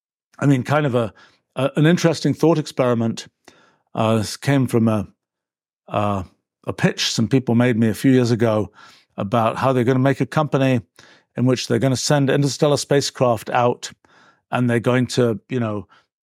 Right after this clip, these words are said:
go out into the, into the universe. They're gonna discover extraterrestrial, uh, technology. They're gonna bring it back to Earth.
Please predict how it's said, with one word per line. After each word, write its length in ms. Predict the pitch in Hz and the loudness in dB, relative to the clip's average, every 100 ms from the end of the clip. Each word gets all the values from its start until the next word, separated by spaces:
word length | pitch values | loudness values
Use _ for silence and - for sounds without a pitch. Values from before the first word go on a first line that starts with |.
| _ | _
go 180 | 160 147 | 0 4
out 160 | 147 | 2
into 180 | 143 131 | 0 -2
the, 200 | 127 131 | 0 0
into 240 | 131 127 127 | -2 -6 -4
the 80 | 135 | 2
universe. 380 | 175 156 147 | 4 4 2
They're 100 | - | -2
gonna 180 | 131 143 | -2 -2
discover 520 | 117 - - 156 151 | -2 -4 0 2 2
extraterrestrial, 1000 | 147 - 135 - 139 135 - 131 123 113 - _ _ _ _ _ - | -2 -4 -6 -2 -2 -2 -2 0 0 -2 -6 _ _ _ _ _ -12
uh, 220 | 107 107 - | -8 -8 -6
technology. 580 | 123 - 147 170 147 160 | -6 0 2 2 2 2
They're 120 | 131 | 2
gonna 160 | 127 | 0
bring 220 | 117 151 151 | 0 0 0
it 80 | 139 | 0
back 180 | 131 - | -4 -4
to 140 | - | -2
Earth. 400 | 160 160 - | 0 0 -2